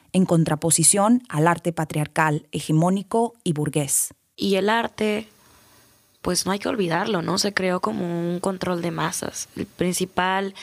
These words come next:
Speaker 2: patrocinador de las artes ha sido la iglesia,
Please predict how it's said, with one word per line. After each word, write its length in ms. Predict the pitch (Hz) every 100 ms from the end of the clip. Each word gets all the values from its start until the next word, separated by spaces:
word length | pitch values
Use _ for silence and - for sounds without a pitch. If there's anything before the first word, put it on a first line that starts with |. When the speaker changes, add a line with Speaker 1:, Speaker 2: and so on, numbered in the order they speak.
| -
Speaker 2:
patrocinador 840 | - 180 170 165 170 160 156 180 175
de 100 | 165
las 240 | 156 -
artes 340 | 170 170 - -
ha 60 |
sido 280 | - - 156
la 100 | 143
iglesia, 600 | - 156 185 170 - -